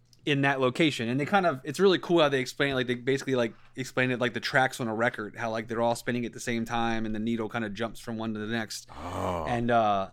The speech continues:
Speaker 1: this drug kind of takes them to these places, um, or takes one of them to these places. But, uh, I really liked it, actually. And, um, I've liked most of the stuff that they've made, so I, I would definitely recommend that as well. That's on, like, a lot of the P vod services,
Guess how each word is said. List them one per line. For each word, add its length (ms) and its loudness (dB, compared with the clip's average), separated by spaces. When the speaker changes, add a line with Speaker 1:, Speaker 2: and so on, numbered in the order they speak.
Speaker 1:
this 160 -2
drug 420 6
kind 220 0
of 220 -4
takes 320 0
them 200 -2
to 60 -10
these 160 -4
places, 640 -6
um, 380 2
or 80 0
takes 380 -2
one 260 0
of 80 -2
them 180 -4
to 60 -10
these 180 -6
places. 460 -6
But, 240 -8
uh, 220 0
I 100 10
really 220 8
liked 240 8
it, 100 8
actually. 360 2
And, 140 2
um, 380 2
I've 160 0
liked 180 4
most 260 4
of 40 -6
the 100 4
stuff 240 2
that 140 -6
they've 200 2
made, 400 2
so 200 -2
I, 140 0
I 140 0
would 200 -2
definitely 260 2
recommend 440 0
that 100 -2
as 120 -4
well. 200 0
That's 200 0
on, 120 0
like, 120 0
a 60 0
lot 160 2
of 60 -4
the 60 -8
P 180 -6
vod 240 -2
services, 580 -6